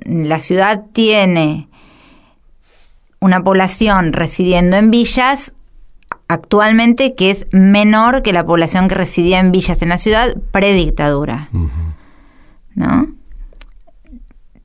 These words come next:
Speaker 1: También podemos agregar que la, eh,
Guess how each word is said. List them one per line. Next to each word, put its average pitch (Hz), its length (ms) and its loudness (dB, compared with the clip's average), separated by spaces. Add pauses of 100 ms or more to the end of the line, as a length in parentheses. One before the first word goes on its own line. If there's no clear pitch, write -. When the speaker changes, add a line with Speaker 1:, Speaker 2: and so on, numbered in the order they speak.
(260)
Speaker 1:
También 180 640 0
podemos 175 360 0
agregar 214 440 0
que 202 260 0
la, 170 380 2 (160)
eh, 151 800 0